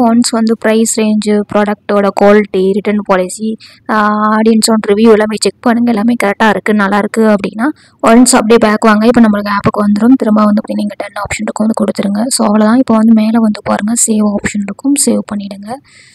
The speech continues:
So, அவ்வளவுதான். இப்போ வந்து பாத்தீங்கன்னா, நம்மளுக்கான ப்ராடக்ட்டை வந்து நம்மளுடைய வீடியோல ஆட் பண்ணியாச்சு. ஓகேங்களா? So, இப்படி தான் வந்து ப்ராடக்ட்டை வந்து ஆட், ஆட் பண்ணணும்.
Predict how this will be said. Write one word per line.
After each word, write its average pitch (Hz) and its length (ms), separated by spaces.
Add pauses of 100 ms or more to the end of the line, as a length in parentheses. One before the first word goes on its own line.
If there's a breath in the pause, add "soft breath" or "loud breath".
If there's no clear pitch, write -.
(120)
So, - 180
அவ்வளவுதான். 254 360
இப்போ 247 100
வந்து 240 200
பாத்தீங்கன்னா, 233 260
நம்மளுக்கான 214 340
ப்ராடக்ட்டை 214 380
வந்து 202 200
நம்மளுடைய 208 380
வீடியோல 202 320 (100)
ஆட் - 180
பண்ணியாச்சு. 208 420
ஓகேங்களா? 220 380 (260 soft breath)
So, - 160
இப்படி 233 180
தான் 247 140
வந்து 240 160
ப்ராடக்ட்டை 220 380
வந்து 208 200
ஆட், 214 240
ஆட் 214 200
பண்ணணும். 208 380